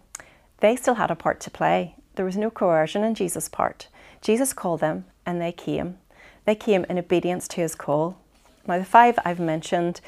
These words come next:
already must have had close fellowship with Jesus, and the others must have already been his followers as well.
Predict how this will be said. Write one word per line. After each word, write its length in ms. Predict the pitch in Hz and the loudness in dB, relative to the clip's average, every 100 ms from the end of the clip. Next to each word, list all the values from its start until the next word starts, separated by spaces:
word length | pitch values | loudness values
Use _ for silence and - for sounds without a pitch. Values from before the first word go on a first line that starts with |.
| - - - 196 | -20 -20 0 2
already 320 | 175 175 202 | 4 2 2
must 280 | 180 - 175 | -2 -4 -10
have 100 | - | -6
had 420 | 165 151 165 - - _ _ - | -2 0 0 -2 -16 _ _ -8
close 260 | 175 - | -6 -2
fellowship 460 | - - 165 - - | -2 -2 -4 -6 -6
with 200 | 180 - | -10 -6
Jesus, 520 | 185 180 - - - - - - - | -6 -4 -8 -10 -14 -16 -20 -20 -8
and 140 | 185 175 | -4 -2
the 120 | - | 0
others 280 | 175 190 180 | 0 0 -2
must 260 | 165 - | -6 -6
have 260 | 175 170 151 | -6 -6 -4
already 420 | 160 156 151 160 | -4 -2 -2 -4
been 240 | 160 160 160 | -4 -6 -6
his 180 | 170 | -10
followers 500 | - - 156 156 165 - | -6 -6 -4 -6 -8 -10
as 160 | - | -10
well. 380 | - 151 160 | -8 -6 -6